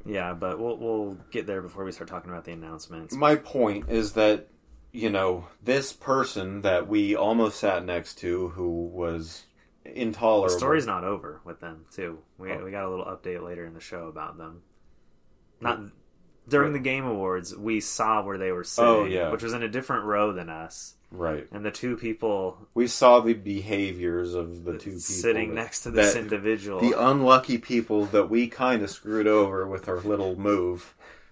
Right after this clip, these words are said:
Speaker 2: Um, but, um, I mean, that person is a symptom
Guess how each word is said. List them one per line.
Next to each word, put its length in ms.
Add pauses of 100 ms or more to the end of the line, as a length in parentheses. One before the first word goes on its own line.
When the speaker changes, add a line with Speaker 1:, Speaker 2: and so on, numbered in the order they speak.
(160)
Speaker 2:
Um, 580 (880)
but, 440 (140)
um, 400 (120)
I 100
mean, 220
that 240
person 320
is 100
a 100
symptom 540